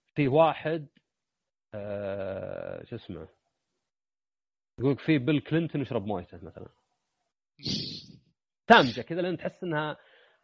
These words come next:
Speaker 1: أبسط شيء كذا، بيل اشرب، بيل جيتس واشرب، اشرب مويته. بينما مثلًا النكت اللي، اللي أعقد، اللي فيها بن ولا فيها يعني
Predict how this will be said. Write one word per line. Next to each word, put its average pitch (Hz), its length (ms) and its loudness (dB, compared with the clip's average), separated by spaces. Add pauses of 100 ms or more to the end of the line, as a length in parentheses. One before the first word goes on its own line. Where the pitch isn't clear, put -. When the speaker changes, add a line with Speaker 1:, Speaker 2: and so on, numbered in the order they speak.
(240)
Speaker 1:
أبسط 285 320 2
شيء 147 260 0
كذا، 104 400 -6
بيل 240 520 0 (680)
اشرب، 87 320 -8 (400)
بيل 175 220 -2
جيتس 185 260 -2
واشرب، 95 300 -8 (1600)
اشرب - 320 -6
مويته. 101 360 -4 (480)
بينما 165 200 6
مثلًا 170 520 2 (180)
النكت 233 380 2
اللي، 170 400 -4
اللي 131 560 -6 (800)
أعقد، 123 420 0
اللي 107 160 -8
فيها 127 480 -4
بن 131 460 -2 (360)
ولا 101 220 -4
فيها 107 720 0
يعني 92 480 -10